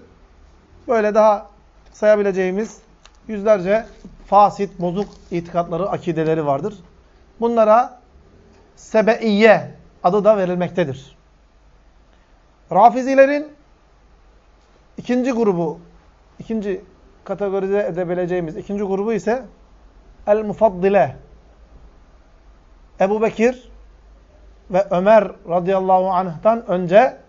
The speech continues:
fazilet bakımından Ali radıyallahu anh'ı, anhu öne çıkaran kimselerdir. Yani fazilet, fazilet bakımından Ali radıyallahu anhu'yu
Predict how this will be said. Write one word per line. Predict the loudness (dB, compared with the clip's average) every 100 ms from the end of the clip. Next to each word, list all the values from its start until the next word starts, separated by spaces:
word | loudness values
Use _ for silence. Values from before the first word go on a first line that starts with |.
| -6
fazilet | -2 0 0 -2
bakımından | -6 -4 -6 -2 -2 0
Ali | -2 0 -2
radıyallahu | -2 -2 0 0 -2 -2
anh'ı, | -4 -4 -4 -2 -4 -10 _ -8
anhu | -6 -4 -4 -6 -16 _ _ _
öne | -4 -2 -2 -4 -14
çıkaran | -2 -2 -2
kimselerdir. | -8 -10 -10 -10 -12 -20 _ _ _ _ _ _ _ _ _
Yani | -12 -4
fazilet, | -2 -2 -2 -2 -2 -2 -2
fazilet | -4 -2 -4 -4
bakımından | -6 -6 -4 -4
Ali | -2 -2 0
radıyallahu | -2 -2 -4 -2 -2
anhu'yu | -4 -4 -2 -2